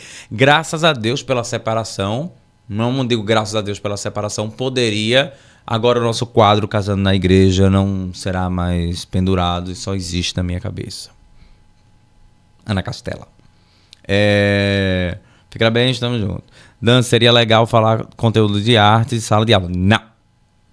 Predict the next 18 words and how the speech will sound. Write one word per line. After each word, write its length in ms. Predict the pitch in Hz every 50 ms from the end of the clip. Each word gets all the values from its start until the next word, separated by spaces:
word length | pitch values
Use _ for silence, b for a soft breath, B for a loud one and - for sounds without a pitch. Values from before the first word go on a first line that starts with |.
| _ -
Nunca, 360 | 104 110 123 127 120 - 131
nunca, 220 | 127 120 120 123
nunca. 420 | 117 98 90 90 - - - 117 - -
Esse 160 | 104 101 -
não 160 | - 110 117 113
é 60 | 107
o 40 | 110
meu 120 | 110 110
conteúdo. 540 | - 113 110 101 123 117 98 87 85 92 92
Sala 260 | - - 98 98 98
de 100 | 98 104
aula 200 | 101 98 101 104
é 40 | 98
meu 160 | 98 104 117
trabalho. 480 | - - 143 143 131 90 76 - - B B B B B B B B B B -
O 540 | 101 101 104 104 104 101 101 104 101 101 104 -
YouTube, 500 | 80 107 107 107 - 107 107 110 95 -
podcast 800 | - 107 98 - - - 104 104 107 110 - - - 120 -